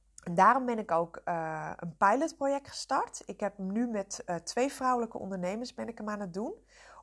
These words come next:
Om echt te gaan experimenteren en alles vorm te gaan geven.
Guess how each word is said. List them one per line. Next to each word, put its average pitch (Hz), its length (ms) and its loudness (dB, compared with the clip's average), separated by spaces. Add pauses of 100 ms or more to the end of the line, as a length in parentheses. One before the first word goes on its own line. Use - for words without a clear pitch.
(100)
Om 254 260 2
echt 294 220 4
te - 80 -4
gaan 254 220 -2
experimenteren 208 1080 -4
en 185 240 -6
alles 285 440 8
vorm 185 300 -2
te - 100 -16
gaan 160 200 -14
geven. - 580 -14